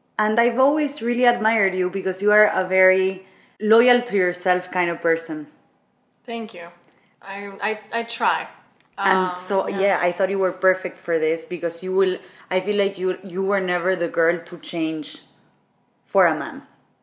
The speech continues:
Speaker 1: So to start, I didn't even say the topic. The topic today is dating in your twenties.
Speaker 2: Question, are we doing twen-,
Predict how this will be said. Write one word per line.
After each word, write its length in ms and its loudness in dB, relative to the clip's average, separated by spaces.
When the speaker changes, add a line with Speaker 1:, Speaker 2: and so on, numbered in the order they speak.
Speaker 1:
So 240 6
to 160 0
start, 240 4
I 120 10
didn't 220 2
even 180 2
say 140 0
the 100 0
topic. 360 -4
The 80 -8
topic 400 -6
today 600 0
is 680 -4
dating 360 0
in 100 -4
your 140 -2
twenties. 840 -8
Speaker 2:
Question, 500 -6
are 160 -2
we 100 -4
doing 380 -8
twen-, 340 -8